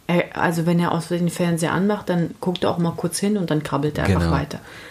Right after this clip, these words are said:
Speaker 2: Genau.
Speaker 1: Also es ist für
Speaker 2: Und,
Speaker 1: ihn nicht
Speaker 2: und,
Speaker 1: zum
Speaker 2: und,
Speaker 1: Fernseh gucken.
Speaker 2: und so ist aber auch mit dem Handy bei mir, zum Beispiel mit Theo. Ich nimm's nicht weg.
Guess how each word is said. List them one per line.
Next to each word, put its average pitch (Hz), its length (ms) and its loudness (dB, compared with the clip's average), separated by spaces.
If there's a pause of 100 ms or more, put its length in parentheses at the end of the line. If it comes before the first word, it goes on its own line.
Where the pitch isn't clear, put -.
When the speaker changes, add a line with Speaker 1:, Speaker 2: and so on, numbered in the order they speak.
(120)
Speaker 2:
Genau. 85 340 0
Speaker 1:
Also 165 220 -4
es 160 100 -6
ist - 80 -12
für 110 100 2
Speaker 2:
Und, 151 60 6
Speaker 1:
ihn 175 60 4
nicht 175 160 0
Speaker 2:
und, 233 80 6
Speaker 1:
zum 170 140 2
Speaker 2:
und, 117 60 4
Speaker 1:
Fernseh 160 300 2
gucken. - 200 -2
Speaker 2:
und 104 100 4
so 123 160 4
ist 156 140 4
aber 143 180 0
auch 123 160 -2
mit 117 160 -4
dem 101 80 0
Handy 101 320 2
bei 87 160 0
mir, 87 260 0
zum 85 160 -8
Beispiel 85 240 -6
mit 82 180 -6
Theo. 82 260 -4 (440)
Ich - 280 0 (120)
nimm's 104 420 4
nicht 104 280 0
weg. 95 260 -2